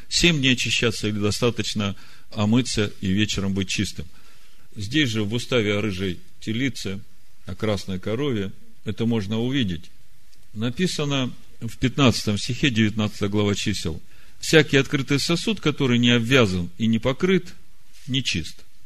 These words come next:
То есть, э, шатер, где умер человек, всякий сосуд, который не покрыт, становится нечистым.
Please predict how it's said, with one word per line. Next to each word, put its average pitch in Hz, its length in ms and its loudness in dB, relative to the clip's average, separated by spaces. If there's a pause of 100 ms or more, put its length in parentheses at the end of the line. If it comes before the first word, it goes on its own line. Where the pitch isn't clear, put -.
(800)
То 113 120 0
есть, - 240 -2
э, 95 200 -8 (140)
шатер, 120 440 2
где 107 160 0
умер 107 260 2
человек, 165 520 2 (440)
всякий 120 380 0
сосуд, 170 500 -2 (240)
который 120 340 2
не 120 120 4
покрыт, 190 480 2 (400)
становится 139 520 2
нечистым. 147 520 0